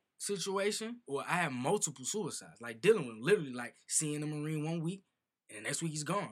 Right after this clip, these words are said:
or seeing him one night, and the next day he's gone. And he even, one Marine text everybody in the group chain, like, "I'm a lo-, I love you all."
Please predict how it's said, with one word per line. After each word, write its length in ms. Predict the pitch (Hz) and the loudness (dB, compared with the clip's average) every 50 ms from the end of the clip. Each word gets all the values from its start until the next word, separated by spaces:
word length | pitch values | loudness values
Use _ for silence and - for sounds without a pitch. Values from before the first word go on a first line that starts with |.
| - - | -10 -14
or 80 | - | -12
seeing 220 | - - 127 127 131 | -10 -8 -8 -8 -8
him 120 | 127 120 | -6 -4
one 160 | 139 160 165 | -2 -2 0
night, 200 | 151 151 175 - - | 0 0 -2 -2 -6
and 100 | 120 110 110 | -12 -8 -4
the 40 | 135 | -4
next 100 | 165 147 | -4 -2
day 80 | 135 160 | -2 -2
he's 140 | 170 180 175 | -2 -2 0
gone. 140 | 165 220 208 | -2 -2 -2
And 280 | 160 - - - - _ _ _ _ | -4 -8 -14 -20 -20 _ _ _ _
he 80 | - 165 | -6 -6
even, 280 | 151 127 123 117 113 - _ _ _ - | -4 -4 -6 -10 -12 -16 _ _ _ -10
one 220 | 113 135 185 202 | -6 -4 -2 -2
Marine 380 | 175 160 156 156 151 143 143 147 _ _ _ _ _ _ _ _ _ _ - | 0 0 0 0 -2 -2 -4 -6 _ _ _ _ _ _ _ _ _ _ 0
text 260 | - 208 196 - - | 0 2 2 0 -4
everybody 380 | 165 156 143 143 147 147 147 139 | -4 -2 -2 0 0 0 0 -2
in 60 | 135 | -4
the 60 | 131 | -8
group 240 | 117 - 165 202 165 | -8 -6 -6 -6 -4
chain, 320 | - 185 202 226 190 143 127 | -2 -2 -2 -2 -2 -4 -6
like, 140 | 117 117 123 | -8 -8 -6
"I'm 140 | 127 131 | -6 -6
a 40 | 131 123 | -4 -2
lo-, 160 | 131 151 147 - | -2 -2 -2 -2
I 80 | 127 | -4
love 220 | 127 139 143 135 139 | -4 -2 -4 -4 -2
you 140 | 139 143 | -2 0
all." 340 | 151 156 139 113 - - - | 0 0 0 -2 -4 -12 -20